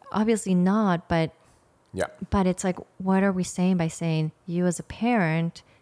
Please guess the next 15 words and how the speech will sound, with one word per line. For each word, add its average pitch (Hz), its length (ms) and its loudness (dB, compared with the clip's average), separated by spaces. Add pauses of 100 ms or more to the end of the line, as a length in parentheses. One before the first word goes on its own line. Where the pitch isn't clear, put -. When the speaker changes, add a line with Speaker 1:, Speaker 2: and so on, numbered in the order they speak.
Speaker 1:
can 185 220 -2 (100)
own 180 680 2
the 170 100 -4
title 185 400 0
of 165 120 -4
an 156 180 -4
expert 175 320 -6
on 160 120 0
your 156 120 0
own 147 140 -4
child? 277 640 -2 (560)
I 180 120 -2
think 214 220 -4
it 208 120 -6
comes 196 340 -2